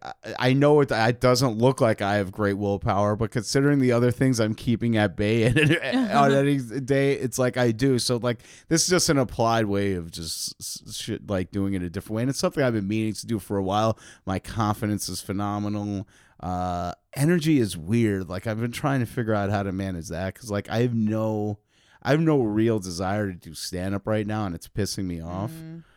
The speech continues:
Speaker 1: Um,
Speaker 2: That happens. It ebbs and flows.
Speaker 1: It does, right? Uh, hopefully, I just want it to flow back 'cause I, I got some really good shows that I have coming up that I wanna do, that I wanna, you know, I wanna perform well on, you know?
Speaker 2: I, yeah.
Speaker 1: So,
Speaker 2: But continue.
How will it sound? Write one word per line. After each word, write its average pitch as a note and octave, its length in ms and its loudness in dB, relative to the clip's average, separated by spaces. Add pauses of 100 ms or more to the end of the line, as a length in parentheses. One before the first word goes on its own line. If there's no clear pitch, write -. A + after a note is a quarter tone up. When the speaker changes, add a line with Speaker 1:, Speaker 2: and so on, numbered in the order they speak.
(220)
Speaker 1:
Um, F#2+ 680 -4
Speaker 2:
That G3+ 160 -16
happens. D#3 420 -18
It F3 60 -20
ebbs F3 240 -16
and D#3 120 -18
flows. D3+ 560 -18
Speaker 1:
It F3 140 -4
does, F2+ 320 0
right? G#2 300 -2 (100)
Uh, G#2 540 -4
hopefully, C#3 340 -2
I A#2 80 -2
just B2 220 -8
want G#2 160 -4
it - 60 -8
to F2 120 -8
flow E2+ 320 -10
back D#2+ 300 -12
'cause - 120 -12
I, G2+ 200 -6
I - 20 -8
got G#2+ 160 -6
some G#2 380 -10
really F#2+ 260 -4
good F2 160 -8
shows F2 380 -8
that E2+ 100 -8
I E2+ 80 -6
have F2 160 -10
coming F2+ 240 -8
up F2 160 -10
that E2 140 -10
I E2 80 -10
wanna F2 240 -12
do, F2 260 -14
that F2 160 -10
I E2+ 80 -8
wanna, F2+ 340 -10
you C3 120 -8
know, - 80 -10
I - 60 -10
wanna C3+ 260 -6
perform D#3+ 460 -4
well C#3+ 260 -2
on, C#2 260 -8
you F2 140 -12
know? B2 280 -2 (480)
Speaker 2:
I, A#3+ 200 -8 (920)
yeah. F3 320 -8 (420)
Speaker 1:
So, A3+ 200 -6
Speaker 2:
But G3+ 120 -2
continue. D#3+ 400 -10